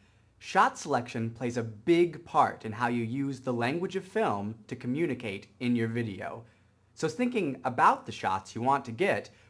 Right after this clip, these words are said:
will be a big help in getting your ideas across. Okay, what's a shot? A shot is basically the industry term for a camera angle. Different angles have different names and different uses.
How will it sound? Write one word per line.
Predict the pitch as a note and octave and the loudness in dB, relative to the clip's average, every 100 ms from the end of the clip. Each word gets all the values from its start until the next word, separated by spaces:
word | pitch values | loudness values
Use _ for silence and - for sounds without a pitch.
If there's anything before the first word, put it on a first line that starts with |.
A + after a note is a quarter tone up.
| - | -8
will | C3 | -2
be | C3 | 2
a | A#2 | 2
big | G#2+ D#3 D#3+ D3 | 0 -2 -2 -2
help | A#2+ C#3+ G2+ | 0 0 0
in | A2 A2 | -4 -4
getting | A2+ A2 | -2 -2
your | G#2+ | -4
ideas | G#2 G#2+ A#2+ F#2+ | -6 -2 -4 -4
across. | G2 - G#2 - - - - _ _ _ _ _ _ _ _ - | -8 -4 -2 -2 -8 -16 -20 _ _ _ _ _ _ _ _ -4
Okay, | G#3 C#3+ F#2 - _ _ _ _ _ _ _ | 0 0 0 -8 _ _ _ _ _ _ _
what's | A3 B3+ D#3 | 0 2 -2
a | |
shot? | B2 - B2+ F#2 - - _ _ _ _ _ _ - | -4 0 4 4 2 -10 _ _ _ _ _ _ -10
A | |
shot | A2+ - A3+ E3 - - _ _ _ | -8 2 4 6 4 -10 _ _ _
is | - A#2 | -6 -6
basically | A#2+ F#3+ A3 A#3 G3 | -2 -2 -2 -2 0
the | C3 B2 E3+ | 0 -2 -2
industry | G3+ A3 - F3+ | 0 0 -4 -6
term | - D#3 G#2+ G#2 C3 - _ | -4 -2 0 -2 -6 -14 _
for | - B2+ | 0 0
a | |
camera | A#2+ - G#3+ D#3 G2 | 0 -4 -2 0 -2
angle. | G2 F#2+ - - - _ _ _ - | -6 -8 -10 -10 -12 _ _ _ -4
Different | B3 B3 G#3 C3 - - | -2 2 2 2 -6 -2
angles | D#3+ G3 A#2+ F2+ F#2+ - - | 2 2 0 -2 -8 -10 0
have | C3 B2 | 0 0
different | D3+ C3+ B2 | -4 -4 -2
names | C#3+ A#2 A2 - - - | 0 -2 -4 -10 -14 -2
and | A#2+ | 0
different | C#3 - B2 | 0 0 -2
uses. | B2 E3 - G2+ - | -2 -4 -8 -12 -14